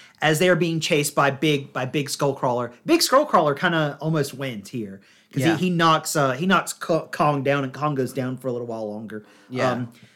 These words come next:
Speaker 1: but Cole's like, "Nope, I gotta, I gotta sacrifice myself.
Speaker 2: Mm-hmm.
Speaker 1: Y'all gotta go on, get back to your, get back to your lives." And he, he, he, he's the one that has all the fucking bombs strapped to him.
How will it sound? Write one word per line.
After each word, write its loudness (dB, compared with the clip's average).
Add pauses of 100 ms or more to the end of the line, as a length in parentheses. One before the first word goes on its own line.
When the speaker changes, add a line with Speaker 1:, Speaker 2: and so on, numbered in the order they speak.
Speaker 1:
but 0
Cole's 0
like, 0
"Nope, 0
I -4
gotta, 2 (340)
I -4
gotta 4
sacrifice 0
myself. -4 (280)
Speaker 2:
Mm-hmm. 0
Speaker 1:
Y'all 2
gotta 2
go 2
on, 2
get -2
back 0
to -2
your, 4
get -4
back -2
to -2
your 2
lives." 0 (420)
And -2
he, -2
he, -6
he, -2
he's 0
the 0
one 0
that -6
has 2
all 6
the -4
fucking -2
bombs -4
strapped -8
to -8
him. -12